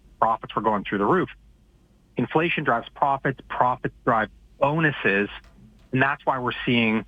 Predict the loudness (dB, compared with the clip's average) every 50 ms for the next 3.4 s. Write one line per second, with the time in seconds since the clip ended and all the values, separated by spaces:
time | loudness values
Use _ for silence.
0 | -4 -2 0 2 2 2 0 0 0 0 0 0 -2 -2 -2 -4 0 2 2 0
1 | 2 0 0 -2 -2 -4 -10 -20 -20 -20 -20 -20 -20 -6 -2 -2 -2 0 0 0
2 | 0 0 -2 0 0 2 2 2 2 2 2 2 0 -2 -2 -2 -2 -2 -2 -2
3 | -2 -4 -4 -4 -4 -4 -4 -6